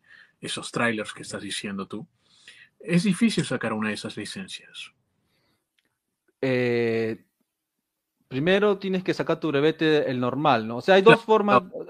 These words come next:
Speaker 2: hay dos
Speaker 1: Mm.
Speaker 2: formas, ¿no? De cambiar tu brevete. Uno, como te dije, tienes que tener mínimo cuatro meses en tu país para que tu,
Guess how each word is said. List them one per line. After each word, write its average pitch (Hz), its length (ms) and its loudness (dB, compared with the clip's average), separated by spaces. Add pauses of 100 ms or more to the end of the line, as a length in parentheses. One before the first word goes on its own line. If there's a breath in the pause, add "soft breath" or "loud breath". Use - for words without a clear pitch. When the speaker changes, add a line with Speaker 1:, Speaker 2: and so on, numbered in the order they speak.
(580)
Speaker 2:
hay 151 140 2
dos 180 200 0
Speaker 1:
Mm. - 20 -20
Speaker 2:
formas, 160 320 2
¿no? 151 120 0
De 135 100 0
cambiar 143 300 0
tu 143 100 -6
brevete. 123 440 -4
Uno, 208 320 0
como 147 220 -4
te 135 80 -4
dije, 170 240 0
tienes 170 260 -4
que 160 80 -4
tener 156 200 -2
mínimo 180 420 -2
cuatro 165 340 2
meses 156 540 -4 (580)
en 131 140 -2
tu 127 140 -6
país 160 400 0
para 131 260 2
que 131 80 -6
tu, - 220 -14